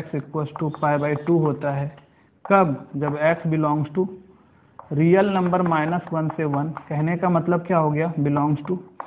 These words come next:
Minus infinity से minus one Union one से infinity, ऐसा होता है।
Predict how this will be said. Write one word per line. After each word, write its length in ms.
Minus 520
infinity 640
से 200
minus 520
one 180
Union 480
one 300
से 160
infinity, 540
ऐसा 220
होता 260
है। 80